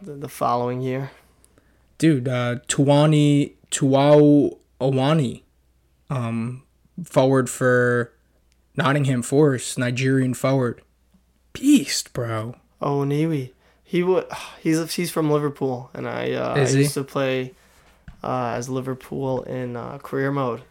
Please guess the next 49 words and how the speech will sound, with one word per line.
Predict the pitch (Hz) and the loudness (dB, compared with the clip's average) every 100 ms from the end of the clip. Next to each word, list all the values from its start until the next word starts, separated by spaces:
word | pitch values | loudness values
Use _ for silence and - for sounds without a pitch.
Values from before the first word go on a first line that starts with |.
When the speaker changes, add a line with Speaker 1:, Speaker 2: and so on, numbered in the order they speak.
| _ - | _ -14
Speaker 1:
and | 123 | -10
he | 127 | -8
was | 131 127 | -8 -8
a | 127 | -8
young, | 131 127 123 123 - - | -8 -6 -8 -12 -16 -12
young | 143 131 131 131 | -8 -8 -8 -8
rising | 131 127 123 127 | -8 -8 -8 -12
star. | - 123 120 127 - _ _ _ _ _ - | -10 -8 -8 -10 -20 _ _ _ _ _ -18
And | - | -12
yeah, | 107 101 | -8 -8
it's | - | -8
good | 135 127 | -8 -6
to | 131 | -6
see | 131 131 | -6 -6
him | 120 123 | -8 -6
do, | 127 123 | -6 -4
uh, | 120 117 - _ _ _ | -6 -8 -14 _ _ _
do | 143 135 | -2 0
well | 120 113 | 0 -2
at | 110 | -6
Nottingham | - 113 117 135 | -8 -8 -8 -10
Forest | - - 135 | -8 -6 -4
in | 123 | -6
the | |
Prem. | 123 131 117 117 - | -6 -6 -6 -8 -10
I | 131 | -10
don't | 147 | -10
care | - 120 | -8 -8
where | 113 117 | -6 -6
he | 120 | -6
is. | 117 - _ _ _ - | -10 -12 _ _ _ -8
Speaker 2:
Yeah. | 127 | -4
Speaker 1:
He's | 160 156 | 0 0
a | |
freak. | 139 190 139 | 2 2 0
He's, | - 139 | -2 -2
like, | 135 135 | -2 2
built | 151 | 0
like | 143 143 | 2 -2
a | |
linebacker. | 131 131 135 131 113 - 139 _ _ _ - | -2 -2 -2 -4 -6 -10 -14 _ _ _ -4
Speaker 2:
Dude, | 120 117 | -4 -2
he's, | 127 120 - _ _ _ - | -6 -8 -10 _ _ _ -2
and | 143 | 2
he | 143 | 4
wins, | 143 147 139 | 4 4 4
like, | 131 | 0
every | - 131 135 131 | -2 -2 0 0
header | 131 117 107 104 | -2 -2 -4 -6